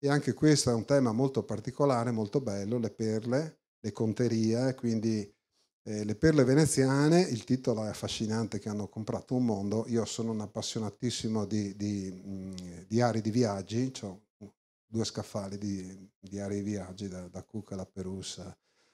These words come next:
eh, Shackleton, eh, tutti i, i più grandi viaggiatori esploratori, Bougainville, eccetera, anche i naturalisti. E, ehm, sono sempre rimasto affascinato dalla lista di carico dei materiali, che dovevano star via anche anni, ed era sempre delle casse di conterie.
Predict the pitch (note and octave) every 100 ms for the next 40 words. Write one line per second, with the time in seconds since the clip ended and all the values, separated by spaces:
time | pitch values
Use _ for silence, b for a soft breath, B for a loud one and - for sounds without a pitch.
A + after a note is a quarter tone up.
0 | _ _ - F#2+ - G2 F#2 G#2 - F2+
1 | F2 F2 F2 F2 F2 G#2+ - G2+ G2 G2+
2 | - - G#2+ A2 A2+ A2+ A2 A2+ - A#2
3 | A2 - G#2+ G2+ - G#2 G#2 G#2+ G#2+ A2+
4 | G2+ G#2 F#2+ F#2+ G#2 G#2 G2 F#2+ - F#2
5 | - G2 F#2+ G2 F#2+ G2 F#2 F2+ - -
6 | F3+ _ B B B B B _ D3+ E3+
7 | F3+ F3 C#3+ C#3 C3 B2+ B2 A#2 A2+ A2+
8 | C#3 A#2+ G3+ F#3+ D3 D#3 - A#2+ C3+ -
9 | C#3+ D#3+ - E3 C#3+ B2+ B2+ A#2+ E3 -
10 | D3+ B2+ - B2 B2 A#2 A2+ A2+ A#2 -
11 | A#2+ A#2+ A2 G#2 A#2 G#2 A#2 G#2+ A2 G#2
12 | A#2+ A2 - A2+ G#2 F2+ G#2 C#3+ F3 _
13 | _ _ _ _ _ D3+ E3 C#3 C#3 -
14 | E3 D#3+ D3+ F3+ D#3 D#3 - A2 - A2+
15 | G#2+ G#2 G2 G#2 F2 E2+ G2